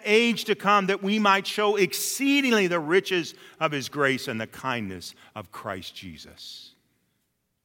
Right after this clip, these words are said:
We were restored from death to life, and we were restored from lostness to being found. God restores the lost.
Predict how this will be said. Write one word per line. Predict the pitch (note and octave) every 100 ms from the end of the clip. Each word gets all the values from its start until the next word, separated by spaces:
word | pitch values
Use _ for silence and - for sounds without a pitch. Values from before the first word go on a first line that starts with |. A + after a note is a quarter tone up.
| _ _ -
We | B2+ G3
were | F#3+
restored | D3 B2+ - F3+ F3 F3+ C3
from | C#3+ A2 G2
death | D3 D#3+ F#3+ F#3 - _ _ -
to | D3+
life, | C#3 B2+ F#2 D2+ C2+ _ _ _ _ _ _ _ _ _ _ _ _ _ _ _
and | F#2
we | F#2 B2+
were | B2
restored | A2 G#2+ - C#3 A#2 G#2 F#2+ -
from | A2 G2
lostness | G#2 A2 B2+ A2+ - F2 - -
to | -
being | F2+ F2+ D#2+
found. | - D#2+ D2 - F2 _ _ _ _ _ _ _ -
God | A2 A2+
restores | G#2+ G2 - F#2+ F#2+ -
the | F#2
lost. | D#2+ D#2 D2+ - -